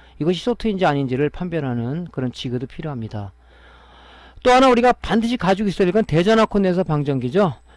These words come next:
우리가 티브이나, 어, 모니터 쪽은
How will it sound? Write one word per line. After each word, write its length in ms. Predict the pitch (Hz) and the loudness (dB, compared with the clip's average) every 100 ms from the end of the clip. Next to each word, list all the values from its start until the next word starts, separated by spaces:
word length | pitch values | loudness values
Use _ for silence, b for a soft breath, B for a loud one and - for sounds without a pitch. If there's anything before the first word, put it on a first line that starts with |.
| - | -4
우리가 260 | 151 202 208 | 2 4 2
티브이나, 1300 | - 285 277 269 254 247 233 202 202 196 214 202 139 - - _ _ _ | 0 0 2 2 4 2 2 0 0 2 4 4 0 -6 -20 _ _ _
어, 560 | 160 160 156 156 160 151 | 0 2 4 4 2 0
모니터 440 | 170 156 185 214 196 | -2 0 2 2 0
쪽은 520 | 175 160 208 160 | 0 0 2 0